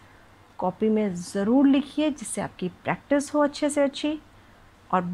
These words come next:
बड़े होने तक भी, आप ट्वेल्थ क्लास तक भी मात्रा मिस्टेक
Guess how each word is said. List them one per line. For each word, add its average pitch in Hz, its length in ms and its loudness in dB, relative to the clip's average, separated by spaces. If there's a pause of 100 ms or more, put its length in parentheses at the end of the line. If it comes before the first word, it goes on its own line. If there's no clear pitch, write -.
बड़े 240 240 6
होने 226 240 4
तक 190 180 -2
भी, 190 220 -2
आप 196 200 0 (120)
ट्वेल्थ 247 260 2
क्लास 208 300 0
तक 196 100 -2
भी 233 260 0
मात्रा 190 540 0
मिस्टेक 220 440 -2